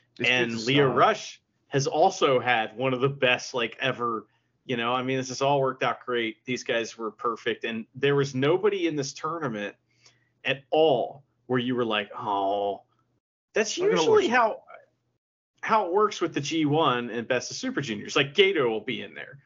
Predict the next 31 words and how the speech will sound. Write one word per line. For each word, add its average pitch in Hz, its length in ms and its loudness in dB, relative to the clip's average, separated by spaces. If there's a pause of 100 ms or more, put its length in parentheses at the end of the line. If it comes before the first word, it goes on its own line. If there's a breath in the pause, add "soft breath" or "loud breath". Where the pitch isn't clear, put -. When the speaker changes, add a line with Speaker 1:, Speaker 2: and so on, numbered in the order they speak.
(100)
Speaker 2:
or 147 260 4
a 135 160 4
Young 135 200 0
Speaker 1:
<laughs> - 20 -4
Speaker 2:
Lion 131 420 2
or 113 80 -6
something 135 300 -4
like 110 240 -2
that. 104 180 0
And 92 80 -2
you're 113 80 -4
just 123 180 0
Speaker 1:
Yujiro. 120 60 0
Speaker 2:
kinda 110 120 0
like, 104 180 -6
"Ah," 113 440 -4
right, 139 340 2
right. 131 260 0
It, 120 200 -6
well, 131 140 0
I 117 80 0
was 120 140 -4
gonna 110 120 -10
say 113 140 -8
Yujiro 113 340 -6
for - 80 -16
the 110 60 -12
G 110 200 -8
one, 127 240 -4
but 107 100 -6
yes, 131 260 -2